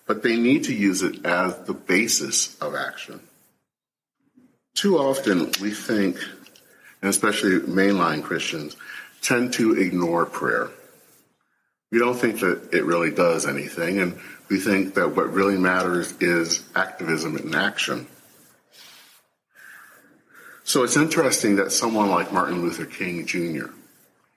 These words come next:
a pastor, and who, so someone obviously that saw activism a-, and action as important,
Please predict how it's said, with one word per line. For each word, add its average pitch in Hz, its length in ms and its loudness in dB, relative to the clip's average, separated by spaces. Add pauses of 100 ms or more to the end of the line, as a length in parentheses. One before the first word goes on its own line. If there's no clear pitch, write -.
(1400)
a - 80 -2
pastor, 92 680 -2 (460)
and 78 160 -10
who, 87 240 -4
so 82 200 -4
someone 95 440 -2
obviously 87 720 0 (360)
that 85 300 2
saw - 400 0
activism 175 680 -2
a-, 160 340 -4
and 151 220 -6
action 160 400 -4
as 151 100 -6
important, 131 640 -4